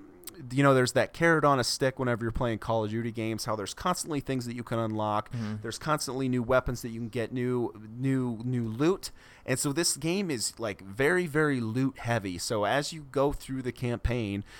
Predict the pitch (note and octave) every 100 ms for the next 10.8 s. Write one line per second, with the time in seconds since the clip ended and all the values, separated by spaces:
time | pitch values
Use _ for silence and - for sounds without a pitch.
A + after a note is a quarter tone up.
0 | - - A2 G#2+ G#2 A2 A#2 A#2 A2 G#2+
1 | A2+ D#3 - A#2+ C#3+ C#3 - - C#3 B2+
2 | A2+ - G2 D2+ A#2+ B2 G#2 G2+ G#2 F#2
3 | - G#2 D#3 D#3+ C#3 B2+ B2 B2+ A2 B2
4 | A2+ - F2 E2+ - - - - C3+ C3
5 | C3 B2+ F#3 D4 B3 A#2+ B2 B2 A#2+ A2+
6 | A2 G#2 A#2+ A#2 A#2 G2 F#2+ A#2+ A2+ B2
7 | A2 G2 A2 C3+ B2+ - B2 A#2+ A#2 G#2
8 | A2 G#2+ G2+ - A#2+ A#2 G2+ A2 G#2 C#3
9 | - A3+ C#3+ D3+ A#2+ G#2+ B2 C#3+ A2+ F#2+
10 | A2+ G#2+ G#2+ A2 G2+ A2+ A#2+ A#2+